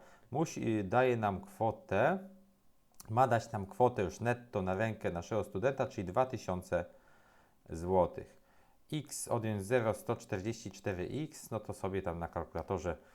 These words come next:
y, to wpiszmy. Y, czyli weźmiemy to, odejmiemy o jedynkę od tego i zmienimy znak.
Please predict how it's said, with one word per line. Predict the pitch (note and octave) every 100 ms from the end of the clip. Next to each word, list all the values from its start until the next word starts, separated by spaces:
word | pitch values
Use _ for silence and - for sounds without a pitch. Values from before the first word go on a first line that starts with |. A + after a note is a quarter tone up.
| - _ - -
y, | D2 D2 D2 D2 D2 -
to | D#2
wpiszmy. | C#2+ - _ - D2+ - - A2+ D#3 D3 - - _ _ - - - - - _ -
Y, | E2 D#2+ -
czyli | F2+
weźmiemy | D#2+ E2+ E2+ E2 D#2
to, | D#2
odejmiemy | D2+ D#2 D#2 D2+ C#2 C2+ D2+ - _
o | -
jedynkę | D#2+ F#2 A#2+ A#2 A2
od | G2 -
tego | G2+ F2 F2
i |
zmienimy | E2 D#2+ D#2 D2
znak. | D#2 G2+ G#2+ G#2